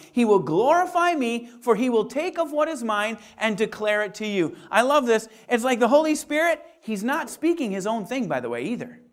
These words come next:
Okay? Notice, I want to go back. I want you to catch this.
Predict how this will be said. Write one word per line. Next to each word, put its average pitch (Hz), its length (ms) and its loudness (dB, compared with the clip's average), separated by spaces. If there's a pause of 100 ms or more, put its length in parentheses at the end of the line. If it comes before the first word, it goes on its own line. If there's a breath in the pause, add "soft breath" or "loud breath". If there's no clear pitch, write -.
(1160)
Okay? 226 500 0
Notice, 247 300 2
I 196 60 -4
want 320 140 -2
to 381 60 -8
go 370 120 2
back. 175 380 0
I 175 60 -8
want 330 260 -2
you 359 80 -2
to 339 80 -2
catch 294 280 -4
this. 156 240 -6